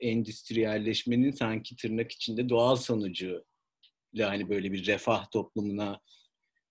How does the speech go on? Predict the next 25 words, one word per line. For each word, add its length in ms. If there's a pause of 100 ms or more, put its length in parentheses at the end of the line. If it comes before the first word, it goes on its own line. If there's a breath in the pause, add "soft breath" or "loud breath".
ulaşılması. 1040 (800 soft breath)
Ee, 60
yani 380
günümüzde 540
de 120
sanırım 480
buna 440 (320)
tekabül 480
eden 340
düşünceler 540
var. 140
İşte 280
tam 480
mekanikleşme 960
ve 120
işte 320
bu 280
robotların 600
bütün 200
üretimi 380
yapmasından 680
sonra 280
gelecek 480 (120)
işte 340
bir, 480